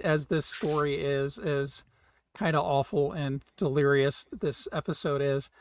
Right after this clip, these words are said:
they did one of my favorite things that the book actually starts with.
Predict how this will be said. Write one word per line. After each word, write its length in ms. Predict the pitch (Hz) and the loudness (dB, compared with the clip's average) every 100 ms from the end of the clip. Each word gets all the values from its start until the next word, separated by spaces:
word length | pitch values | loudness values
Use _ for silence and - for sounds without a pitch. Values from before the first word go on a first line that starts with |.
| _ _ _ _ | _ _ _ _
they 200 | 190 160 | 2 2
did 200 | 139 151 | 4 2
one 140 | 151 | 2
of 40 | 160 | 2
my 100 | 147 | 0
favorite 400 | - 151 147 - | 2 2 2 0
things 320 | 165 143 143 | -2 -4 -4
that 120 | - 143 | -6 -6
the 60 | |
book 200 | 139 156 | 0 0
actually 360 | 170 139 - 160 | 2 0 0 -2
starts 400 | - 147 139 - | 0 0 0 0
with. 280 | 143 127 | -2 -2